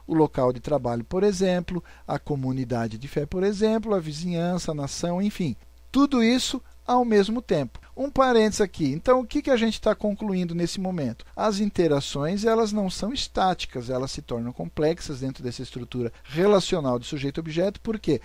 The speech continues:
em determinadas situações, em determinados contextos, a mesma pessoa pode, em relação a um ser sujeito,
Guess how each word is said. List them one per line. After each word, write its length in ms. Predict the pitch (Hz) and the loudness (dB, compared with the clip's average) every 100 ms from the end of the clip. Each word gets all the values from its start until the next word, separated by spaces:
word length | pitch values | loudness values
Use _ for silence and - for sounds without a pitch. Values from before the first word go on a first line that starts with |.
| - - | -8 -8
em 180 | 269 | -4
determinadas 800 | 339 262 - 208 190 156 143 143 | -2 2 6 6 4 2 2 2
situações, 640 | - 185 196 - 208 202 202 | -4 -2 -2 0 -2 -2 0
em 40 | |
determinados 600 | 185 175 156 131 127 - | 0 0 -2 0 -4 -4
contextos, 640 | - 175 - 131 - 135 - | -8 -6 -2 -2 -2 -12 -6
a 140 | 220 220 | 0 0
mesma 760 | 214 208 214 254 311 277 269 | 0 2 6 8 6 4 -2
pessoa 640 | 240 185 - - 131 143 175 - - - | 2 0 2 -2 2 4 2 0 -20 -8
pode, 440 | - 208 165 113 - - - | 4 8 8 6 -10 -16 -8
em 140 | 196 202 | 0 2
relação 560 | 202 175 - 170 151 | 4 4 2 0 2
a 100 | 139 | 2
um 320 | 135 147 139 - - - | 2 0 -2 -4 -14 -6
ser 260 | - 147 | 2 2
sujeito, 640 | 143 233 208 208 233 269 | 2 -2 6 6 6 2